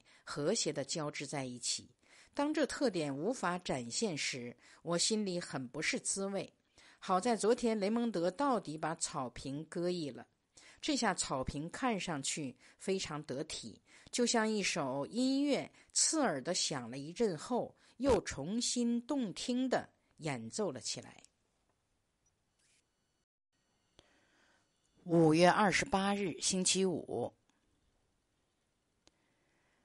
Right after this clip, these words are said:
这是个欢聚的月份，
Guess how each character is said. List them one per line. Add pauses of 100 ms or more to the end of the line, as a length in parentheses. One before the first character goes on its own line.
(200)
这
是
个
欢
聚
的
月
份，